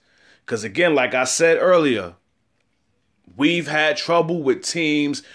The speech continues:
with quarterbacks who are mobile, who can scramble. Patrick Mahomes is another one of those quarterbacks that can scramble. If he wouldn't have got hurt, he would have been in the M V P conversation 'cause he got twenty touchdowns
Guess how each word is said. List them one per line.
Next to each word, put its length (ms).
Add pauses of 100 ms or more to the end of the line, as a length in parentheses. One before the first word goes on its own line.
(220)
with 180
quarterbacks 840
who 240
are 100
mobile, 480 (380)
who 200
can 200
scramble. 680 (300)
Patrick 360
Mahomes 520
is 140
another 280
one 200
of 60
those 180
quarterbacks 680 (440)
that 200
can 120
scramble. 580 (320)
If 180
he 140
wouldn't 280
have 100
got 260
hurt, 340 (220)
he 200
would 160
have 100
been 100
in 100
the 140
M 140
V 140
P 220
conversation 720
'cause 200
he 100
got 220
twenty 280
touchdowns 680